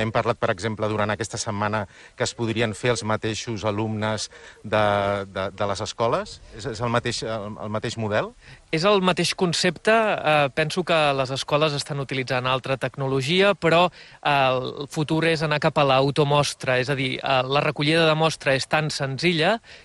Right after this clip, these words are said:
Speaker 2: que una persona mateixa, eh, es pot passar l'escobillón i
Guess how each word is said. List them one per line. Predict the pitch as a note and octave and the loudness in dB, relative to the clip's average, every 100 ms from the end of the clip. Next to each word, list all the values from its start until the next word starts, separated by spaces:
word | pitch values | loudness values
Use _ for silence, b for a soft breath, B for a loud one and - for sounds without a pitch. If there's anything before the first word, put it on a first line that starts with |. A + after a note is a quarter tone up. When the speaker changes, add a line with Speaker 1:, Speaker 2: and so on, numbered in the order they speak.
| B | B
Speaker 2:
que | C#3 | 2
una | C#3 D3+ | 2 2
persona | C#3+ - D3 | 0 0 0
mateixa, | C#3 C3 D#3 - F3+ F#3 | 0 0 0 0 0 0
eh, | - - - C3+ C3+ C3 | -4 -20 -6 2 4 2
es | - | 0
pot | - C#3 | -2 -2
passar | - C3+ D3 C#3 | 0 0 2 0
l'escobillón | C#3 - C#3 C#3 E3 G3+ G3 - | 0 -2 -2 0 2 2 0 -2
i | D#3 E3+ F#3+ | 2 2 2